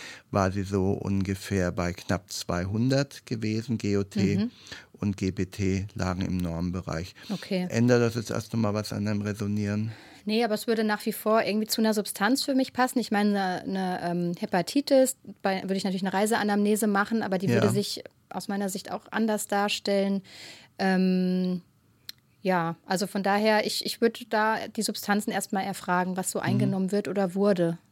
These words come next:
Speaker 1: Ja,
Speaker 2: Und eine
Speaker 1: genau.
Speaker 2: Autoimmunhepatitis ist ja auch eher selten.
Speaker 1: Aber
Speaker 2: Ähm,
Speaker 1: möglich,
Speaker 2: aber
Speaker 1: ne?
Speaker 2: möglich, genau.
Speaker 1: Genau, das wären auf jeden Fall nochmal so Differentialdiagnosen. Nee, es werden überhaupt gar keine Substanzen eingenommen. Das Einzige, was die Patientin hat, das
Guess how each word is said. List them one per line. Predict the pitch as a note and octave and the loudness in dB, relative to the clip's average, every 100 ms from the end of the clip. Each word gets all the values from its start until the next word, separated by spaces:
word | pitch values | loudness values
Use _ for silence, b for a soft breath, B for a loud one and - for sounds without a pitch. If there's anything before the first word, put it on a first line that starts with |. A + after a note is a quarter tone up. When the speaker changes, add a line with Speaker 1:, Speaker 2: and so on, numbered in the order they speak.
| _ - | _ -4
Speaker 1:
Ja, | G2+ G2+ - | -4 -4 -2
Speaker 2:
Und | G#3+ | 2
eine | |
Speaker 1:
genau. | G3+ | 4
Speaker 2:
Autoimmunhepatitis | G3 A#3 A#3 B3+ B3 A3 A#3+ A3 | 4 2 2 0 0 0 0 -2
ist | A3 - | -4 0
ja | G#3 | 2
auch | F#3 | 0
eher | - G3 G3 | 0 0 2
selten. | - F#3+ G#3 - A3 B B B B - | 2 2 2 0 -2 B B B B -4
Speaker 1:
Aber | A2+ A2+ | 2 4
Speaker 2:
Ähm, | A2 | 4
Speaker 1:
möglich, | G2 A2 A2+ D#3 | 4 0 2 2
Speaker 2:
aber | G3 | 4
Speaker 1:
ne? | G#3+ F#3+ | 2 2
Speaker 2:
möglich, | B2 D3+ E3 - | 2 0 -2 -4
genau. | G3 F3+ A#2+ | -2 0 0
Speaker 1:
Genau, | F2 | -2
das | F#2 G2+ - | -4 -6 0
wären | A2 G#2+ | 2 2
auf | G#2 G2+ | 0 -2
jeden | A2 G#2+ A2 | -4 -2 -2
Fall | A2 | 0
nochmal | G#2 G#2 G#2 | 0 0 0
so | G2+ | -2
Differentialdiagnosen. | G2 G#2 G#2 G#2 - G#2 G#2+ G#2+ G#2+ A2 B B | -4 -4 -4 -4 0 0 0 0 -2 -2 B B
Nee, | - | 0
es | A#2 A2+ | 0 4
werden | A#2 A2+ | 4 4
überhaupt | G2+ A#2 A2 A2 | 2 0 -2 -2
gar | - | -4
keine | A2+ A2 G#2 | -4 -2 -4
Substanzen | G2 F#2+ - - G#2 G#2 - G#2 | -4 -8 -8 -6 -4 -4 -6 -4
eingenommen. | F#2 G#2 G#2+ G#2+ G#2+ A#2 B B - | -4 -4 -2 -2 -4 -6 B B -6
Das | A2 - | -6 -4
Einzige, | - G2+ C3 C#3 G#2+ | -2 0 2 0 -2
was | A#2+ - | -4 -4
die | - | -8
Patientin | A2+ A2+ - A2+ A2+ A#2 B2 A#2+ | -4 -6 -2 -2 -2 0 0 2
hat, | A#2 A#2 - | 0 -4 -10
das | - A2 | -10 -10